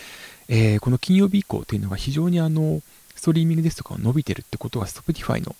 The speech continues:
データからも証明されているんで、おそらくそういう意味では、えー、ダウンロードも、えー、前週並み、もしくはそれ以上、ストリーミングがもっと伸びるという形で、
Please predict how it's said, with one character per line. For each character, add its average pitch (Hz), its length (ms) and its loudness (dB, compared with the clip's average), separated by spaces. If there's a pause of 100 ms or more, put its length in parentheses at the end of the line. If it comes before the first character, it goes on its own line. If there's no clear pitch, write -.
(140)
デ 107 120 4
ー - 20 2
タ 110 100 -2
か 120 100 -2
ら 110 80 0
も 87 100 -6 (100)
証 135 180 -2
明 135 120 0
さ 135 140 -2
れ 135 80 -2
て 139 100 -2
い 135 80 0
る 143 120 0
ん 120 60 -6
で、 90 200 -4 (380)
お 180 60 -2
そ 311 140 -2
ら 320 80 -18
く - 100 -16
そ 208 140 2
う 202 60 4
い 202 40 4
う - 20 4
意 - 40 2
味 208 80 4
で 185 100 2
は、 196 240 0 (360)
え 101 140 2
ー、 - 80 -6
ダ 127 80 2
ウ 139 60 4
ン 151 40 2
ロ 160 100 4
ー 131 40 2
ド 101 60 -2
も、 - 160 -8 (320)
え 92 200 0
ー、 - 120 -6
前 101 160 2
週 104 240 -2
並 101 220 -2
み、 107 40 -4
も 123 100 0
し 104 80 0
く - 60 -8
は 101 40 0
そ - 120 -8
れ 101 100 2
以 90 60 -2
上、 - 220 -6 (320)
ス - 80 -14
ト 131 100 4
リ 113 120 4
ー 107 40 2
ミ 110 100 2
ン - 20 0
グ 117 60 0
が 110 40 2
も 131 140 2
っ - 60 -6
と 107 120 -4
伸 101 80 0
び 127 100 2
る - 80 -2
と - 140 -8
い - 20 0
う 110 40 -2
形 - 320 -6
で、 - 180 0